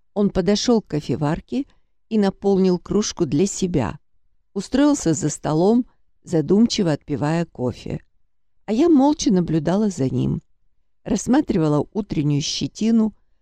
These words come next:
хмурые складки на лбу. Сегодня у него плохое настроение. Интересно, почему?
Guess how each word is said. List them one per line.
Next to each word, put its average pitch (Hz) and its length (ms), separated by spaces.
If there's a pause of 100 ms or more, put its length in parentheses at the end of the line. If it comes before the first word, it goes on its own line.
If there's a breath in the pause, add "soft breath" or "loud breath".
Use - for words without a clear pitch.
хмурые 240 420
складки 180 640
на 170 200
лбу. 156 440 (400)
Сегодня 214 440
у 254 40
него 240 440 (160)
плохое 143 580
настроение. 127 960 (380)
Интересно, 151 600
почему? 190 640